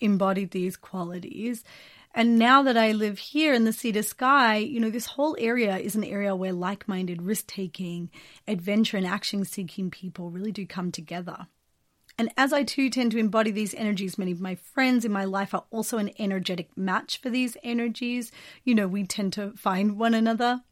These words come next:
But one common thing that has come to light in the last two years for me is that there's a tendency for people like this, and myself, to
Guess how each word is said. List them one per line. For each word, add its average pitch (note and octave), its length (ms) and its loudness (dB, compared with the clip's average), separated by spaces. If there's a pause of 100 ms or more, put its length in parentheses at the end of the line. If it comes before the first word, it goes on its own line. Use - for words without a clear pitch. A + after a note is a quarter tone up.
(320)
But C4+ 180 6
one D#4 300 4
common C#4+ 260 4
thing A3+ 200 2
that G#3+ 120 2
has G3+ 120 -4
come G#3 260 -4
to G3+ 120 -6
light F#3 360 -4
in G3+ 80 -8
the F#3 80 -4
last F#3 340 -6
two F#3+ 140 -8
years A#3 400 -2
for F#3 140 -10
me E3+ 360 -10 (500)
is B3+ 360 0
that B3 420 2 (400)
there's C#4 400 2
a C#4+ 60 -4
tendency E4 600 0
for E4 140 -4
people G3+ 400 -6
like G3+ 260 -2
this, A#3+ 400 -6 (120)
and F3+ 260 -8
myself, A3+ 720 -2 (600)
to B3+ 400 4